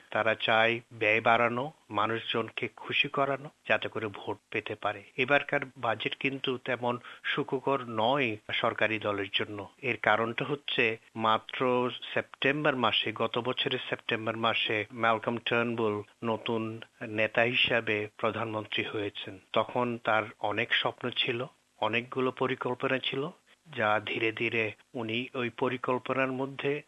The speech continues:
আটকে পড়েছেন। অনেকগুলো বাদও পড়েছেন এর মাঝে। কিন্তু আজকে আমরা যেটা আলোচনা করব সেটা হচ্ছে প্রথমত নেগেটিভ গিয়ারিং নিয়ে। দুই দলেরই আমরা কথাবার্তা শুনেছি। সরকার বলে দিয়েছে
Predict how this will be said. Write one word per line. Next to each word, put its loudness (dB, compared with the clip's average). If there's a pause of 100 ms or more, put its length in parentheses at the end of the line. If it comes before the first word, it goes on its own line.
আটকে 0
পড়েছেন। -6
অনেকগুলো 0
বাদও 4
পড়েছেন -4
এর 0
মাঝে। -6 (300)
কিন্তু 0 (200)
আজকে 8
আমরা 6
যেটা 4
আলোচনা 4
করব -4
সেটা 0
হচ্ছে 0
প্রথমত 0 (180)
নেগেটিভ 2
গিয়ারিং 2
নিয়ে। -2 (220)
দুই 0
দলেরই 2
আমরা 0 (100)
কথাবার্তা 0 (120)
শুনেছি। 4 (260)
সরকার 4
বলে 4
দিয়েছে 0